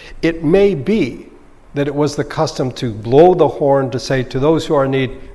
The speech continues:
"Now it's time for you to come and get, uh, whatever,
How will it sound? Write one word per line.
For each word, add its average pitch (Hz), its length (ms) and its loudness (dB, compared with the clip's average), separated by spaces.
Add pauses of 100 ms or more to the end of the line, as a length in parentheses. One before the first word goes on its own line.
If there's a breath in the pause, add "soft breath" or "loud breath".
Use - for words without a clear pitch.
"Now 127 200 2
it's - 160 -8 (140)
time 123 240 -4
for 117 140 -8
you 113 100 -4
to 107 80 -6
come 113 260 -8
and 107 140 -8
get, 120 300 -4 (200)
uh, 127 160 -12
whatever, 117 560 -6